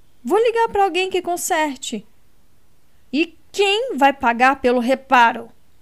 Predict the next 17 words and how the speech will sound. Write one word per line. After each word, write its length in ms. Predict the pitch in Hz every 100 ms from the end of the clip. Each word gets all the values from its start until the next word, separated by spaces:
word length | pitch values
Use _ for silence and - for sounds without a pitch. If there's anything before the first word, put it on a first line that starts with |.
| - - - - - - - - - - -
O 100 | 247
meu 180 | 302 330
pai 300 | 349 359 339
varreu 360 | 339 277 285
a 80 | 285
mesa 320 | 247 240 226
da 140 | 214 220
sala 400 | - 226 220 214
de 120 | 202
jantar 520 | 214 214 214 214 190
com 180 | - 226
um 120 | 226
braço, 500 | 220 220 220 - 226 - - -
mandando 500 | 240 247 247 269 269
para 220 | 262 247
o 40 | 254
chão 380 | - 262 247